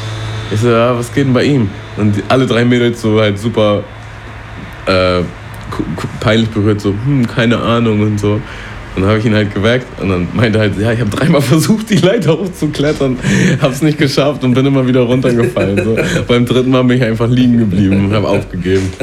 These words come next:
Speaker 2: <laughs> Ja, scheint schon ein ziemlich einsamer Kerl gewesen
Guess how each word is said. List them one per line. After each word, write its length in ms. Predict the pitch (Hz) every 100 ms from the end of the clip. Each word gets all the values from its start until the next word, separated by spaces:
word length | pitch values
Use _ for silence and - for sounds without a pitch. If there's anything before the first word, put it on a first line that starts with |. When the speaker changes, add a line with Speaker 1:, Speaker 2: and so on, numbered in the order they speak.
| -
Speaker 2:
<laughs> 640 | 143 127 - 143 - 135 - - - - 143 - 139 - - - 135 117
Ja, 320 | 120 123 131
scheint 260 | - 135 139
schon 420 | 143 135 131 135
ein 40 |
ziemlich 340 | - 139 135 -
einsamer 360 | 131 135 123
Kerl 240 | 120 135 135
gewesen 380 | 123 123 123